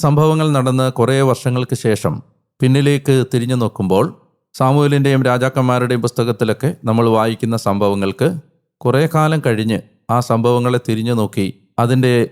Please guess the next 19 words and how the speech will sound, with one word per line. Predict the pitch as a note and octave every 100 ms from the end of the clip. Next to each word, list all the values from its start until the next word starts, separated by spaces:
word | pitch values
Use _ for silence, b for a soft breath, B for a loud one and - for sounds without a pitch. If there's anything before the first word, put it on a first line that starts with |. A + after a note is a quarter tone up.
| - A2
ദൈവികമായ | A#2 C3 D3 C#3 C3 B2 A#2
വ്യാഖ്യാനങ്ങൾ | A2+ A2 G#2+ C3 A#2 A#2 A2+
ചമയ്ക്കുകയാണ് | - G#2 G#2+ A2+ G#2+ G#2 F#2+ D#2+ _
ദിനവൃത്താന്ത | G#2 G#2 G#2+ G#2+ G#2 G2+
പുസ്തകം | F#2+ - F#2 F#2
ചെയ്യുന്നത്. | F#2 E2+ E2+ A2+ - _ _ _ _
സംഭവങ്ങൾ | - C#3+ D3 D3+ D3+ C#3+ -
ആവർത്തിക്കപ്പെടാമെങ്കിലും | B2+ C3 B2+ C3 A#2+ A2+ A2+ A2 G2+ G2 F2 - -
ആ | A2
സംഭവങ്ങളെ | A2+ A2 A#2 A2 G#2+ G#2 - _ _
ദിനവൃത്താന്ത | G2+ A2+ C3 C3+ B2+ C3+ C3 B2+ C3 -
പുസ്തകത്തിൻ്റെ | - A2 - A2+ A2 A2+ A2
എഴുത്തുകാരൻ | G#2+ G#2+ A2 A2 G#2+ G#2
കാണുന്ന | G#2 G#2 G#2 G#2+
രീതിക്ക് | G#2 G#2+ A2 A2 E3 F#3 -
വ്യത്യാസമുണ്ട്. | G#2 G#2 F2+ F2+ E2 - - _ _ _ _ _ -
തങ്ങൾ | B2+ D3
തിരഞ്ഞെടുക്കപ്പെട്ട | C3+ C#3 C#3+ D#3 D#3+ C#3+ C#3 C#3
ജനതയാണെന്ന് | A2+ A2+ A#2 A2 G2+ G2+ G2